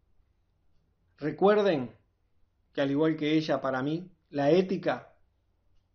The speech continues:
recuerden que la ética es muy importante para mí.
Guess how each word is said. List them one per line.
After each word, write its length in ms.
recuerden 760
que 140
la 220
ética 560
es 160
muy 420
importante 720
para 240
mí. 180